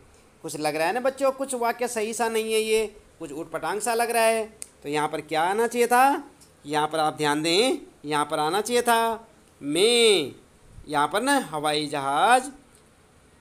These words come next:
यहाँ पर, यहाँ पर नहीं, यहाँ पर आना चाहिए था, यहाँ पर हवाई जहाज़ आसमान में। अब सही लग रहा है ना बच्चों, हवाई जहाज़ आसमान में उड़ रहा है, अब सही लग रहा है ना?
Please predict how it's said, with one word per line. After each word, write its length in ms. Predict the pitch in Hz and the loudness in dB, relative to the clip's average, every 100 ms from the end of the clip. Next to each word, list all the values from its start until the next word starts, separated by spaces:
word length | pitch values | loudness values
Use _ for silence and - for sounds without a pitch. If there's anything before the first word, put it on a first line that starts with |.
| _ | _
यहाँ 220 | 151 147 143 | -4 -2 2
पर, 260 | 214 240 262 - | 2 0 -6 -8
यहाँ 180 | 151 156 | -2 -2
पर 140 | 190 | 0
नहीं, 260 | 240 247 240 - - _ _ | 0 0 -2 -10 -20 _ _
यहाँ 240 | 139 147 | -4 0
पर 140 | 151 165 | 0 0
आना 180 | 160 160 | 0 0
चाहिए 160 | 165 | -4
था, 340 | 196 240 320 - _ _ | 0 0 -2 -10 _ _
यहाँ 180 | 185 202 | 0 0
पर 200 | 143 113 - _ - _ _ _ _ | -2 -10 -14 _ -20 _ _ _ _
हवाई 380 | 160 156 160 160 | -2 2 2 2
जहाज़ 360 | 160 180 240 214 | 2 4 4 4
आसमान 720 | 170 170 165 175 214 254 320 - | 2 2 0 2 4 2 -2 -10
में। 720 | 233 247 254 240 214 175 131 107 _ _ _ _ _ | -10 -6 0 2 4 2 -2 -10 _ _ _ _ _
अब 160 | 196 240 | 0 0
सही 260 | - 156 170 | 2 0 0
लग 180 | 240 | 0
रहा 100 | 247 | 2
है 80 | 269 | 2
ना 80 | 277 | 2
बच्चों, 400 | 269 269 254 180 - - - - _ - | -2 0 0 0 -4 -18 -20 -20 _ -10
हवाई 400 | 143 143 151 151 | -4 0 0 0
जहाज़ 840 | 147 139 135 143 156 175 220 254 294 - _ _ _ | -2 -2 0 2 4 6 6 4 2 -14 _ _ _
आसमान 580 | - 151 147 151 151 151 | -2 -2 0 -2 -2 -2
में 640 | 147 151 151 160 208 254 311 - _ _ - | -4 -2 -2 0 0 0 -4 -12 _ _ -6
उड़ 180 | 247 247 | -4 2
रहा 260 | 233 214 | 4 6
है, 400 | 202 185 156 120 - | 6 2 -2 -6 -12
अब 100 | - | -14
सही 220 | 131 165 202 | -8 -6 -2
लग 160 | 240 | 0
रहा 120 | 247 | 2
है 60 | 269 | 2
ना? 200 | 277 190 | 2 0